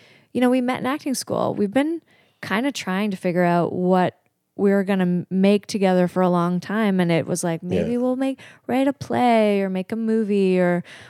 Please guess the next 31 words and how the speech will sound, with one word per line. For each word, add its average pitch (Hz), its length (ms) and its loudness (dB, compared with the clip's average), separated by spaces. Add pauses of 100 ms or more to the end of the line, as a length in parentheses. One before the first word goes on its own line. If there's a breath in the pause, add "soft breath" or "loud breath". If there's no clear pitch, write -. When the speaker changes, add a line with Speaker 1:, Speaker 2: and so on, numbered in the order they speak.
(100)
Speaker 1:
whatever. 214 460 4
And 190 220 4
then 185 580 0 (120)
Speaker 2:
And 143 160 -4
there 147 100 0
has 151 140 2
been 151 160 6
a 151 60 8
lot 147 180 6
of 143 100 0
things 135 240 4
that - 120 -4
we 113 100 -2
tried, 110 480 0
you 104 160 0
know, 107 120 6
or - 80 6
Speaker 1:
Mm-hmm. - 80 4
Speaker 2:
like - 160 0
that 113 160 0
we, 110 320 0
th-, - 600 -16 (360)
you 107 160 -4
know, 80 220 -4 (500 soft breath)
th-, - 180 -14
there 101 180 -2
were 95 120 0
like, 92 220 -2
there 101 120 -2
were 98 100 0
the, 90 300 -4